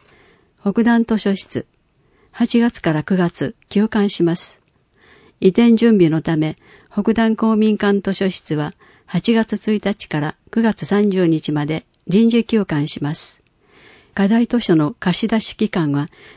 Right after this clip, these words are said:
六月一日から七月三十日です。貸し出し中の本はブックポストへ返却ください。ご迷惑をおかけしますが、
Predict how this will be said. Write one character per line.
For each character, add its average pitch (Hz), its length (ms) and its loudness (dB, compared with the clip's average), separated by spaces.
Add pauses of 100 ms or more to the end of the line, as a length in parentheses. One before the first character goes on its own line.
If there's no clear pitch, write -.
(120)
六 185 220 2
月 226 240 0
一 214 280 -2
日 208 220 -6
か 151 120 -4
ら 139 180 -4 (120)
七 185 280 2
月 202 240 -4
三 190 240 0
十 175 160 0
日 143 240 -4
で 147 100 -4
す。 - 220 -10 (560)
貸 208 220 -2
し 233 100 2
出 240 100 2
し - 160 -10
中 226 180 0
の 214 120 2
本 196 240 2
は 147 160 -2 (340)
ブ 190 120 2
ッ 208 40 0
ク 233 200 0
ポ 226 160 0
ス - 100 -6
ト 175 100 0
へ 156 160 2
返 175 220 2
却 165 260 -4
く 170 100 -6
だ 160 140 -4
さ 143 160 -6
い。 - 140 -8 (720)
ご 208 100 2
迷 240 180 6
惑 180 240 0
を 156 40 0
お 151 40 -2
か 165 140 -2
け 190 100 -2
し - 140 -2
ま 180 140 2
す - 100 -2
が、 156 160 -2